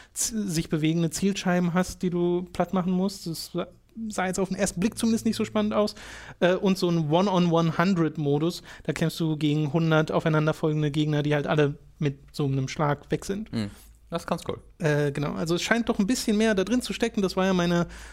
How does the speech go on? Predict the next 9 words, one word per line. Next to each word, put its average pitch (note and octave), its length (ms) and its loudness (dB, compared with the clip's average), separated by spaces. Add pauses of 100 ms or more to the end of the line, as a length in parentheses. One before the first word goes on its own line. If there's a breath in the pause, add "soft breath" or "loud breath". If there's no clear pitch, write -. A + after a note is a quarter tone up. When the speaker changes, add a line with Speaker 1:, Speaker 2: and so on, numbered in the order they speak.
(180 loud breath)
Speaker 1:
Ursprungs-, F#3 1000 0 (320 soft breath)
Befürchtung A3+ 500 0
bei F#3+ 120 2
dem G3 140 2
Spiel, G3 380 0
es F3+ 220 -2
wirkte E3+ 360 0
sehr D3 600 2
reduziert D3 680 -2